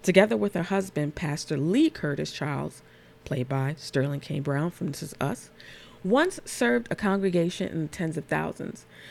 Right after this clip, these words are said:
But after a scandal forces their church to temporarily close, Trinity and Lee Curtis must reopen their church and rebuild their congregation and make the biggest comeback that religion has ever seen.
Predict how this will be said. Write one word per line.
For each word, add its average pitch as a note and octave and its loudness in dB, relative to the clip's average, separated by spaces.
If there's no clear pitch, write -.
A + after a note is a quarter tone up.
But - 2
after B3 4
a A#3 2
scandal G3+ 2
forces F#3 -4
their D#3+ 2
church - -2
to - -12
temporarily C#3+ -2
close, G3+ 4
Trinity C4 4
and G3+ 2
Lee G3+ 6
Curtis F3+ 0
must F3 0
reopen E3 0
their D3+ 0
church - -4
and D3+ -4
rebuild D#3+ 2
their D3 0
congregation C#3+ -4
and E3 4
make D#3+ 2
the C#3 4
biggest G3 6
comeback E3+ 2
that D3+ 2
religion D3 0
has C#3 -2
ever D3 -2
seen. - -6